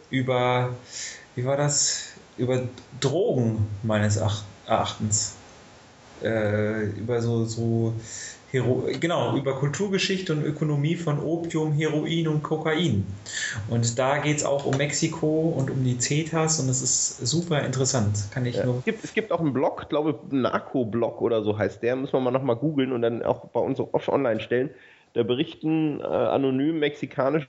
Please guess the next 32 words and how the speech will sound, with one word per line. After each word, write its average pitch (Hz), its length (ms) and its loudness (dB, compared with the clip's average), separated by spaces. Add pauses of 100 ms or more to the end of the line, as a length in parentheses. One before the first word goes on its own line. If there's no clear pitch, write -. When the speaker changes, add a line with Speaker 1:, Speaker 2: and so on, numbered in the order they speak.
Speaker 2:
Journalisten 135 840 0
über 123 200 2
tägliche, 123 960 0
äh, 95 400 0
ja, 101 140 2
sagen 107 160 2
wir 107 40 0
mal, 101 200 2
Ereignisse 101 520 0
im 95 120 0
Drogenkrieg. 101 540 0
Ziemlich 135 280 0
brutal, 117 460 0
ist 92 120 -2
nicht 127 140 -2
für 110 80 2
jedermann 110 400 2
geeignet, 120 500 0
die 107 80 -4
zeigen 107 260 -2
da 107 60 2
auch 107 220 0 (480)
ziemlich 123 280 0
üble 117 300 0
Fotos. 135 640 -2 (600)
Ähm, 107 640 0 (840)
müssen 139 180 0
wir 139 100 2
auch 117 140 4
noch 117 80 4
mit 95 160 2
verlinken. 85 500 0